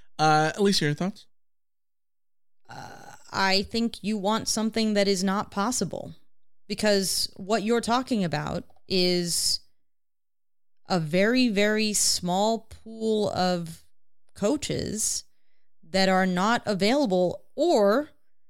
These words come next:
Speaker 2: are putting you in the same position as you're in with Lincoln Riley right now. Like,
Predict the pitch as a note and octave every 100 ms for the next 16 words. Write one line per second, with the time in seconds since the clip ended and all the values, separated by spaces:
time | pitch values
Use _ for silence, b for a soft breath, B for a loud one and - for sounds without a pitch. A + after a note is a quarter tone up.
0 | - - - G#3 C#4 D4+ C#4+ C#4 B3+ A3
1 | - - A3 D4+ E4 D4 G#3 D#4 - C4+
2 | B3+ A#3 A#3+ F#3 F3 - G3 A3+ G3 B3
3 | C#4 C4 C4 A#3 B3 B3+ A#3 A#3+ B3 B3
4 | A#3 A#3 F3 B3 D4 F3+ G3+